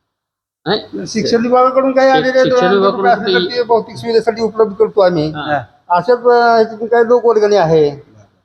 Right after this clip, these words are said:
Speaker 2: किंवा आणखी काही समाजाचा सहकार्य घेऊन
Speaker 3: बरं, बरं. ठीक आहे
Speaker 2: अशा
Speaker 3: सर, हे,
Speaker 2: पद्धतीने
Speaker 3: हे हॉल एकदम चांगला बनवला आहे आणि, अ, सर्रास कुठल्या शाळेच्या समोर असा हॉल नाही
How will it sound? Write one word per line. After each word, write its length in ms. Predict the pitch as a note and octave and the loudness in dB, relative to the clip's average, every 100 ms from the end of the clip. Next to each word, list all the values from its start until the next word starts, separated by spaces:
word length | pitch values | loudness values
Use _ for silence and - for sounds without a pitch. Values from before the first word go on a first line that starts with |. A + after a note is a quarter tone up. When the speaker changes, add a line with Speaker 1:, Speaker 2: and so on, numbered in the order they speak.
| _ | _
Speaker 2:
किंवा 260 | G#3 A3 A3+ | -2 2 2
आणखी 320 | G#3+ G#3+ A3+ | 0 -2 -2
काही 300 | A3+ A#3 A#3 | 2 4 2
समाजाचा 680 | A3+ A3 A3 A3 A3+ A3 G#3+ | 0 -2 -2 0 2 2 2
सहकार्य 420 | A3 G#3 G3+ F#3+ | 0 0 0 -2
घेऊन 440 | F#3 D#3+ D3+ D3 | -2 -2 -2 -4
Speaker 3:
बरं, 240 | D3 C3+ - | -4 -4 -6
बरं. 80 | |
ठीक 180 | - A3+ | -10 -2
आहे 120 | C4 | 0
Speaker 2:
अशा 160 | A#3 A#3+ | 2 2
Speaker 3:
सर, 80 | B3+ | 2
हे, 160 | A3+ | 2
Speaker 2:
पद्धतीने 260 | B3+ B3+ A3+ | 2 2 0
Speaker 3:
हे 200 | F#3 A3 | 2 2
हॉल 340 | G3+ G3 G#3 | 2 0 0
एकदम 320 | A3 G3 G#3+ G#3 | 0 -2 -4 -6
चांगला 420 | - E3 D#3+ F#3 | -4 -4 -2 0
बनवला 400 | F3 E3 D#3 C#3+ | 0 0 0 0
आहे 140 | D3+ D#3 _ _ _ _ - | -4 -8 _ _ _ _ -4
आणि, 320 | E3 F#3+ F#3+ | -2 0 0
अ, 340 | G3 G3 G#3 | 0 2 0
सर्रास 440 | G3+ G#3+ A3 B3 - | 0 -2 0 -2 -2
कुठल्या 240 | A#3 B3 | -2 -2
शाळेच्या 640 | A#3+ A#3 A3+ A#3 B3 A#3+ G#3+ | 0 0 0 0 0 -2 -6
समोर 300 | A3 G#3+ G#3+ | -4 -2 0
असा 220 | F#3 G#3+ | 0 0
हॉल 260 | E3+ F3+ | 0 0
नाही 140 | E3 | -2